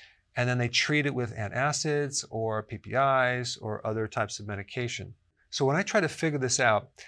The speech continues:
I wanna know the mechanism. I wanna know what's called pathophysiology, which is patho means disease, and physiology is how things actually work. So I'll study normal physiology of the stomach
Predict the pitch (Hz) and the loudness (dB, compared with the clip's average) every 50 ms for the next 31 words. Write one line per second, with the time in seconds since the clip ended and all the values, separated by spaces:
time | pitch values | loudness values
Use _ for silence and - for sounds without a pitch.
0 | - - _ _ _ _ - 135 147 165 180 190 190 175 147 135 135 135 131 127 | -20 -20 _ _ _ _ 4 4 4 6 4 4 4 2 2 2 2 2 2 2
1 | 123 120 113 101 - _ - 117 120 120 120 120 123 123 - 123 110 101 95 104 | 2 0 0 -2 -8 _ -4 -2 -2 0 2 0 0 0 0 -2 0 0 0 -2
2 | 98 98 95 113 127 147 160 160 147 139 131 127 127 123 120 123 - - 123 107 | -4 -4 -4 -4 -2 -2 -2 -2 -2 -2 -2 -2 -2 -2 -4 -6 -6 -6 -6 -6
3 | 107 - - - 127 123 127 127 - 127 120 - - 120 107 110 110 113 113 117 | -6 -6 0 2 4 2 2 0 -4 -6 -6 -6 -6 -6 -4 -2 0 0 0 0
4 | 113 107 95 104 101 104 104 101 - 107 95 - - - - - - _ _ _ | 0 -2 -4 -6 -6 -6 -6 -6 -6 -6 -6 -8 -8 -10 -20 -20 -20 _ _ _
5 | - - 147 147 143 - 135 117 117 117 107 117 117 117 113 110 101 - 107 98 | 4 4 4 4 4 2 2 4 4 4 2 0 -4 -2 -2 -4 -4 -4 -4 -4
6 | 95 113 123 127 127 127 127 120 120 - - 123 110 - 131 120 107 120 123 131 | -2 -2 -2 -2 -2 -2 -4 -4 -4 -6 -4 -6 -6 -4 -4 -4 -2 0 0 2
7 | 139 143 143 - 110 110 107 107 107 104 - - _ _ _ _ _ - - 127 | 2 0 -2 -4 -4 -4 -4 -4 -4 -6 -8 -12 _ _ _ _ _ -4 0 0
8 | 120 117 113 - - 123 113 110 104 - - 110 107 104 - - 113 104 98 98 | 0 0 0 -4 -6 -4 -4 -4 -6 -6 -4 -4 -4 -4 -6 -8 -10 -10 -8 -6
9 | 107 110 107 95 95 - - _ _ _ _ _ _ _ _ _ - - 143 123 | -4 -2 -2 -2 -4 -6 -12 _ _ _ _ _ _ _ _ _ -4 2 4 4
10 | 127 123 - - 170 175 175 170 151 131 127 127 131 143 156 165 156 - 175 170 | 4 4 2 2 4 4 6 6 4 2 2 2 2 2 2 2 0 0 0 0
11 | 156 165 165 156 147 151 151 147 143 147 143 151 143 - - 127 113 107 107 104 | 2 2 4 4 6 4 4 2 0 -2 -2 -2 -4 -2 2 2 2 2 0 -2
12 | 110 - - - | -4 -6 -8 -18